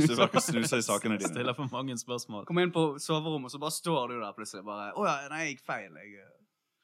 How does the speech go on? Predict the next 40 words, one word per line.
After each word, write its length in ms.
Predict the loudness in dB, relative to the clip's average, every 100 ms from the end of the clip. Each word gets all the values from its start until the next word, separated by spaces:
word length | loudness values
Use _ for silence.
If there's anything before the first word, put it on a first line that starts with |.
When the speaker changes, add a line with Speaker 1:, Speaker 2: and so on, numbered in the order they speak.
| _ _ -8
Speaker 2:
Men 100 | -2
jeg 120 | -2
husker 260 | -2 -4 -8
faktisk 400 | -8 -10 -10 -10
at, 240 | -12 _ -8
eh, 720 | -4 -4 -4 -6 -6 -6 -8
du 100 | -8
sa 260 | -8 -6 -6
det 100 | -6
til 100 | -10
meg 160 | -10 -10
på 80 | -12
et 60 |
hotellrom 600 | -12 -6 -4 -4 -6 -10 -10
i 460 | -10 -10 -10 -12 -14
Stavanger, 500 | -10 -8 -8 -10 -16
Kjartan. 320 | -20 -20 -20 _ _
Speaker 1:
Hva 140 | -14 -12
sa 160 | -12
jeg? 100 | -16 _ _ _ _ _ -8
Speaker 2:
<clears throat> 460 | -2 -2 -4 -8 -12 _ _ _ -6
Du 160 | -4
kom 160 | -2 -2
inn 160 | -2 -2
på 100 | -4
rommet, 280 | -2 -2 -2
hotellrommet 500 | -4 -2 -2 0 -4
mitt, 160 | -4 -8
jeg 80 | -8
tror 120 | -2
det 80 | 0
var 80 | -2
i 80 |
forbindelse 340 | -4 -4 -4 -4
med 60 |
en 60 | -6
spillejobb. 480 | -6 -6 -4 -6 -8 _ -14
Speaker 1:
Ja. 140 | -12 -12 _ _ _ _ _ _ _ _ _ _ _ -20 -14 -6
Speaker 2:
Og 100 | -4
så, 260 | -4 0